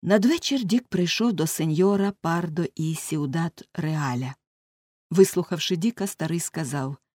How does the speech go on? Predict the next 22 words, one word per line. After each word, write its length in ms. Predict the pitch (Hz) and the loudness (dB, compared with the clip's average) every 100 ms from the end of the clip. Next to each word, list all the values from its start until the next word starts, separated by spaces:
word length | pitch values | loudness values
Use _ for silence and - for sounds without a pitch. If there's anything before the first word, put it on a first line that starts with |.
| _ _ _ _ _ _ _ _ _ _ - | _ _ _ _ _ _ _ _ _ _ -4
«Ми 300 | 165 180 175 | 2 4 4
маємо 440 | 160 160 156 156 | 4 2 2 2
у 80 | 151 | 0
Чилі 420 | - 160 160 151 | 0 2 4 2
величезні 720 | 143 139 131 - 175 151 143 | 2 -2 -2 0 0 0 0
маєтки. 760 | 139 131 131 135 - - - 143 _ _ _ _ _ _ _ _ _ _ _ - | 0 0 -2 -4 -6 -14 -14 -14 _ _ _ _ _ _ _ _ _ _ _ 2
Я 300 | 185 254 262 | 4 6 4
міг 260 | 220 254 | 4 4
би 140 | 202 226 | 2 2
зробити 540 | 180 185 160 226 185 | 4 4 4 2 0
сина 540 | - - 196 220 196 - _ | -4 0 2 4 0 -4 _
управителем 840 | 165 - 180 151 190 - - 139 - _ _ _ _ _ _ | -8 -4 -4 -4 -6 -10 -10 -12 -14 _ _ _ _ _ _
або 240 | - 185 277 | -4 0 0
поставити 600 | - 269 - 220 226 220 | -2 -6 -2 0 0 0
його 240 | 196 196 | 0 0
на 140 | 202 196 | 0 -2
чолі 320 | - 165 196 | -2 0 2
одного 480 | - 185 165 156 180 | 2 0 0 0 0
з 100 | 165 | 0
наших 480 | 156 165 175 160 - _ - | -2 -2 -4 -6 -12 _ -4
паризьких 640 | 165 156 185 - - 180 | -2 0 0 -2 -4 -4
підприємств». 960 | - - - 170 123 135 139 - - | -2 -4 -2 -4 -2 -4 -6 -10 -14